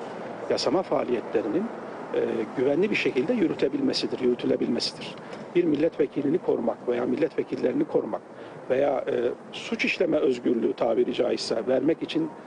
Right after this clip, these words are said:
çıkmış bir kurum, ortaya çıkmış bir kurum değil. Dokunulmazlık parlamento faaliyetleri, yasama faaliyetlerini korumak için ortaya çıkmıştır. Bunun için de zaten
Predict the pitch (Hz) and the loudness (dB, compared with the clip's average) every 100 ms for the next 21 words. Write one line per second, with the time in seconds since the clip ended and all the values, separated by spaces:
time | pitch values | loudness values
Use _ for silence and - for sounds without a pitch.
0 | - - - - - 285 262 - 254 - | -12 -8 -6 -4 -2 0 0 0 2 0
1 | - - - - - - - 160 247 254 | 0 -2 -2 -6 -6 -4 -4 -4 -2 0
2 | 127 - - - - - - - 220 190 | 0 -4 -10 -14 -14 -14 -12 -4 -2 0
3 | 143 131 117 - - 147 139 156 202 190 | 0 2 0 0 -2 0 2 2 2 0
4 | 131 - 117 117 110 - 110 107 120 - | -4 0 0 0 -2 -2 -2 0 -2 0
5 | 147 139 120 101 117 - 127 208 - 131 | 0 0 0 0 -2 0 0 0 0 2
6 | 120 - - 117 107 120 98 - - - | 0 -2 -4 -4 -4 -4 -4 -6 -6 -8
7 | - - - - - - 143 208 277 - | -8 -12 -10 -10 -10 -6 0 2 4 4
8 | 294 - 165 139 - | 4 4 2 0 0